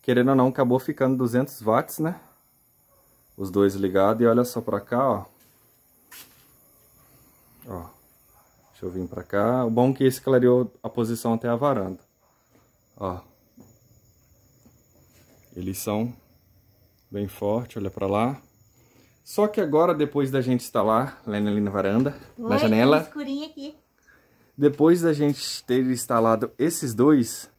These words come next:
Speaker 1: agora ficamos na vontade de colocar um aqui no meio também. E um lá na ponta do morro, lá mesmo, o morro tá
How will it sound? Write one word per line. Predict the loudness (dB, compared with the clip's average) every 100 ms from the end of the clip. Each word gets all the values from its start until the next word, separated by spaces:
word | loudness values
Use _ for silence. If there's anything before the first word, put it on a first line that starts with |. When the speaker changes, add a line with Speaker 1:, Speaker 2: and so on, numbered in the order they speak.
| _ -8
Speaker 1:
agora | 2 2 2
ficamos | 2 4 4
na | 2
vontade | 0 0 0
de | 0
colocar | 0 2 4
um | 4 4
aqui | 2 0
no | 2
meio | 4 4 2
também. | 2 4 4 4 0 -8 _ _
E | 2 4
um | 6 2 -2 -10 -2
lá | 0 2
na | 2 0
ponta | -4 -4 -2 0
do | 4
morro, | 6 6 4
lá | 4
mesmo, | 6 4 2 -4 -4
o | 0
morro | 2 2 0
tá | -2 -4